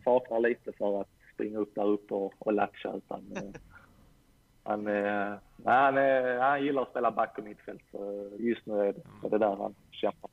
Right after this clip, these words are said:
Speaker 2: Han har ju en av, eh, de bästa, eh, förebilderna ju, så det, det är ju bara att ta,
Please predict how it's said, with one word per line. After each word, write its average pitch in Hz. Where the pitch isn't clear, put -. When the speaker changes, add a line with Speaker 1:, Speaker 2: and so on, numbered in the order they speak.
Speaker 2:
Han 107
har 110
ju 113
en 110
av, 104
eh, 117
de 110
bästa, 110
eh, -
förebilderna 104
ju, 110
så -
det, 107
det 110
är 110
ju 110
bara 107
att 107
ta, 107